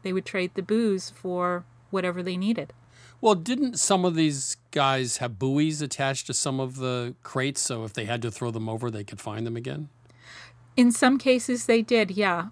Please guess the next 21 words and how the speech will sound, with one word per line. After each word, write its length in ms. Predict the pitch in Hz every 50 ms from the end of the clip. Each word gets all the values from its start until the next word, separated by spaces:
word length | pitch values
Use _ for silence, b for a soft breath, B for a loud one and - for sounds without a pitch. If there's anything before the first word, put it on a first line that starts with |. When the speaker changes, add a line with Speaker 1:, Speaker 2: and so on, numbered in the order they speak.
| - - -
Speaker 1:
There's 580 | 185 175 202 196 190 196 196 196 190 196 190
another 400 | - - 202 202 202 202 202 214
story 640 | 214 - - - - 202 196 196 190 190 190 190 196 -
about 520 | - 190 175 190 180 180 180 175 - -
someone 280 | - 196 190 190 185 180
in 120 | 180 175
the 40 | 180
Great 240 | - 190 180 196 -
South 320 | - - 185 175 175 - 185
Bay 380 | 196 190 190 180 175 170 175 170 165
who 160 | 185 196 185 185
was 200 | 190 175 175 202
out 240 | 185 175 180 185 -
eeling, 420 | - 190 202 202 196 185 165 160 165
and 100 | 170 175
he 60 | 165
heard 240 | 147 190 185 185 -
some 160 | - 180 170
noises 480 | 170 175 180 185 196 190 - 190 -
at 260 | 196 185 170 170 - -
night. 380 | 180 185 190 185 170 156 -